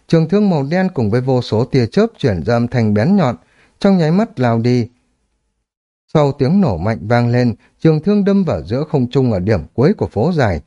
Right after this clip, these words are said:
nhưng không cách nào xuyên qua. Chỗ đó chính là bích chướng phong ấn, mà có thể nhìn thấy ở vị trí mũi thương có một mảnh góc áo màu đen dính vào. Lúc trước là có người ẩn nấp ở chỗ này. Cùng lúc đó một giọng nói âm lãnh vang vọng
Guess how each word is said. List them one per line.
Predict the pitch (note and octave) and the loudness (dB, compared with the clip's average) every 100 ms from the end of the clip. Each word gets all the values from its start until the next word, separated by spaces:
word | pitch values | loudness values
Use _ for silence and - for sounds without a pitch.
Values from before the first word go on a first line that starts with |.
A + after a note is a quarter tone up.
| _ _ | _ _
nhưng | F#3+ G3+ | 2 2
không | G3 G3 | 0 -2
cách | G#3 A3+ | -2 -4
nào | C3+ F2+ | -4 -4
xuyên | - C#3 B2+ A#2+ | -4 -2 -2 0
qua. | A#2+ A#2 - _ _ _ _ _ | 0 0 -4 _ _ _ _ _
Chỗ | G3 | 0
đó | G3 A#2+ | 2 0
chính | C3 D#3 | -2 -2
là | F3 | -2
bích | F#2 E3 - | -2 -4 -2
chướng | A#2+ C#3 | -2 -2
phong | - A2+ | 0 -2
ấn, | F#2+ A2+ A#3 C4 - _ | 0 0 0 -2 -14 _
mà | D3+ | -2
có | D3 G3+ | 0 0
thể | D3+ | 0
nhìn | A2+ A#2 A2+ | 0 0 0
thấy | D#3 | 0
ở | F#3+ | 0
vị | F#2+ B2 - | -2 -4 -4
trí | G#2+ A#2+ | -2 0
mũi | C3 D#3+ - | 0 -2 -2
thương | C#3 C3+ - - _ | 0 0 -6 -16 _
có | A#3 | 2
một | A3 D#3 | 2 2
mảnh | C3 A2+ D#2 | -2 -4 -2
góc | E3+ - | -4 -4
áo | G2 A#2+ | -2 0
màu | F3 F#2+ F#2 | 2 0 -2
đen | A#2 A2+ | -2 0
dính | A2 F3 G3+ | 0 0 0
vào. | A2 D2+ - _ _ _ - | -2 -2 -8 _ _ _ 2
Lúc | G#3 A#3 | 2 2
trước | - A#3+ C3 | -2 -4 -4
là | A#2 | -4
có | F#3 | -2
người | F#3 A#2+ - | 0 -2 -2
ẩn | - F2+ F2 | -4 -2 -2
nấp | E3+ - | -4 -4
ở | F2+ | -4
chỗ | B2+ | 0
này. | E3+ C3+ D#2 - _ _ _ _ _ | 2 2 -2 -8 _ _ _ _ _
Cùng | - D3+ | 0 2
lúc | F#3+ A#3 | 2 0
đó | B2+ C3 | -2 0
một | F#3+ A#2+ | 0 -2
giọng | A2 A#2 G#2+ | -4 -4 -2
nói | G#2 C#3+ | -2 -2
âm | C3+ A2+ | 0 0
lãnh | G#2+ A2+ F#3 | 0 -2 -2
vang | C#3+ A#2 | 0 0
vọng | G#2+ | 0